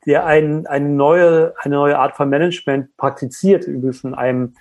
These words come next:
äh, Industrieunternehmen. Äh, ich selber bin noch nicht dabei, äh, mittags heim zu gehen, aber so als Ziel finde ich das ganz spannend.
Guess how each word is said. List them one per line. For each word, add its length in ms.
äh, 420
Industrieunternehmen. 1000
Äh, 400
ich 140
selber 240
bin 140
noch 100
nicht 180
dabei, 480
äh, 200
mittags 320
heim 180
zu 160
gehen, 260
aber 540
so 140
als 280
Ziel 240
finde 220
ich 80
das 120
ganz 160
spannend. 460